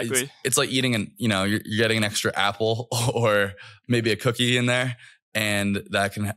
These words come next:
Speaker 1: translate to, you know, moving, having to move less, or basically allowing you to eat more while still being in a deficit. So it's an interesting thing where it's like, it does work, but it probably doesn't work the way most people want it to work.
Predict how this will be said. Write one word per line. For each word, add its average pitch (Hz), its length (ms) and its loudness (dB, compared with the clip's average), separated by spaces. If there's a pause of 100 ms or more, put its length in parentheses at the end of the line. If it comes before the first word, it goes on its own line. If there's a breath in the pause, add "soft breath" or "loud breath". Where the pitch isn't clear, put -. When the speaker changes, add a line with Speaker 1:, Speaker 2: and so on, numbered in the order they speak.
(120)
Speaker 1:
translate 107 440 0
to, 104 360 -4 (140)
you 104 140 -6
know, 95 180 -2 (140)
moving, 104 400 0
having 107 320 0
to 104 60 0
move 107 220 0
less, 110 300 2
or 95 300 -2 (260)
basically 101 420 -2 (140)
allowing 95 300 -2
you 95 80 -4
to - 60 -12
eat 104 200 -8
more 101 180 -2
while 95 120 -2
still 98 160 -4
being 98 160 -2
in 95 60 -2
a - 20 -6
deficit. 98 440 -2 (600 soft breath)
So 104 320 2
it's 101 160 -2
an 107 60 0
interesting 101 500 -2 (500)
thing 101 220 -2
where 95 120 0
it's 95 140 -2
like, 90 100 -4
it 98 60 -8
does 123 180 0
work, 113 260 0
but 98 100 -6
it 92 80 -6 (200)
probably 107 220 2
doesn't 104 180 -2
work 95 140 -4
the 101 80 -8
way 95 260 0
most 95 260 -4
people 92 220 -8
want 92 200 -2
it 87 100 -14
to 95 180 -6
work. 85 220 -8